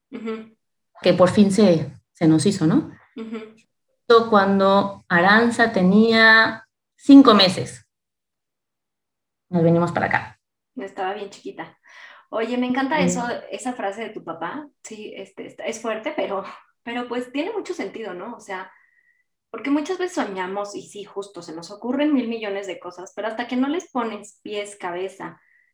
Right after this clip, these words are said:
Speaker 1: fecha y un plan de acción, pues no se hace en realidad, ¿no? O sea, un proyecto
Speaker 2: Totalmente.
Speaker 1: tiene,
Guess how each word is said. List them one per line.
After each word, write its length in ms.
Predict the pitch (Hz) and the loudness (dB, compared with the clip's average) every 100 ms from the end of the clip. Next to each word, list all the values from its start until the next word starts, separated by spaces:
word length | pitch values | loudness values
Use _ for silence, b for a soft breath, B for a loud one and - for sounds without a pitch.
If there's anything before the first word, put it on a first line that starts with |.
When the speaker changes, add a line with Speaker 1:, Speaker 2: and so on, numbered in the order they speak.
| _ | _
Speaker 1:
fecha 720 | - 226 226 226 214 185 - _ | -6 -2 -2 -4 -8 -10 -12 _
y 100 | 233 | -6
un 140 | 247 254 | 0 0
plan 240 | 247 226 | 0 -2
de 60 | 214 | -4
acción, 600 | 190 - 190 208 254 _ | -8 -8 -10 -8 -12 _
pues 500 | 180 - - _ _ - | -16 -16 -20 _ _ -16
no 120 | 185 | -10
se 80 | 190 | -10
hace 160 | 180 | -10
en 100 | 185 | -10
realidad, 420 | 175 160 147 156 | -10 -8 -8 -10
¿no? 220 | 254 254 254 | -10 -8 -8
O 40 | |
sea, 300 | - 165 165 b b b | -8 -12 -12 b b b
un 120 | 226 | -8
proyecto 420 | 233 226 214 208 - | -4 -4 -4 -6 -2
Speaker 2:
Totalmente. 300 | 185 185 180 | 0 2 0
Speaker 1:
tiene, 440 | 190 190 190 - | -2 -6 -8 -10